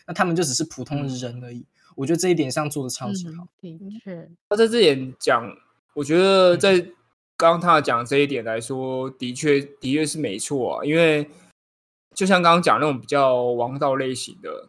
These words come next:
Speaker 3: 他在游戏的初始，你就其实都可以大概摸透他这个人的个性是怎样的。
Speaker 1: 嗯。
Speaker 3: 那就算他有一点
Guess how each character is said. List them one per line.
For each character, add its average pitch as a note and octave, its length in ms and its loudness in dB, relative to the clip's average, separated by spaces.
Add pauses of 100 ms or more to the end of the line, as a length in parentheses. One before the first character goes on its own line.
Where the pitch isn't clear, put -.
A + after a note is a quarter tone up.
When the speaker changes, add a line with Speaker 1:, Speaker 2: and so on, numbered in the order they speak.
Speaker 3:
他 G3 400 4
在 F#3 360 2 (360)
游 D#3 220 0
戏 G#3+ 200 -2
的 D#3+ 120 6
初 G3 340 -4
始， A#2+ 460 -4 (140)
你 A#2+ 100 -16
就 F3+ 140 -4
其 C#3+ 180 -2
实 C3+ 80 -4
都 D#3+ 80 0
可 D3+ 100 -4
以 C#3 40 -2
大 D3+ 100 -2
概 D3+ 140 4
摸 C#3+ 260 0
透 C#3 240 -2
他 C#3+ 420 4
这 E3+ 120 -4
个 B2+ 100 -4
人 F2 140 -10
的 F#2+ 100 -12
个 B2 220 -4
性 A#2 180 -10
是 A#2+ 80 -14
怎 - 240 -14
样 G#2+ 140 -6
的。 - 100 -20
Speaker 1:
嗯。 - 120 -20
Speaker 3:
那 E3+ 60 0
就 G3+ 160 6
算 G3 220 4
他 G3 160 2
有 D3+ 320 0
一 E3+ 60 0
点 B2+ 240 0